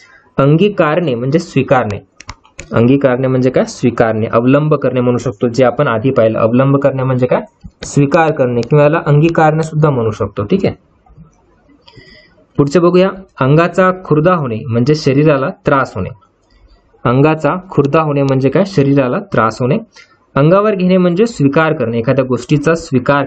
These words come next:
का तू अंगावर घेतोय म्हणतो ना आपण असं, की एखाद्या गोष्टीचा स्वीकार करणे म्हणजे अंगावर घेणे. अंगाचे पाणी पाणी होणे म्हणजेच काय? घाम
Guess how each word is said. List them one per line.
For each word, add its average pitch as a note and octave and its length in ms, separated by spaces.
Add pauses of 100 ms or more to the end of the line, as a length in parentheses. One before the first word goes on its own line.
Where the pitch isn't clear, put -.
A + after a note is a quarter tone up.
(100)
का C#3 140 (120)
तू D#3 60
अंगावर C3+ 400
घेतोय B2 300
म्हणतो A#2 260
ना F#3+ 60
आपण D3+ 200
असं, B2 180 (420)
की D3 120
एखाद्या E3 320
गोष्टीचा D#3+ 440
स्वीकार D#3+ 500
करणे A2+ 280
म्हणजे B2 260
अंगावर B2 460
घेणे. G#2 260 (1000)
अंगाचे F3+ 460
पाणी E3+ 320
पाणी F3 280
होणे D#3 220
म्हणजेच C3 340
काय? C#3+ 120
घाम B2 300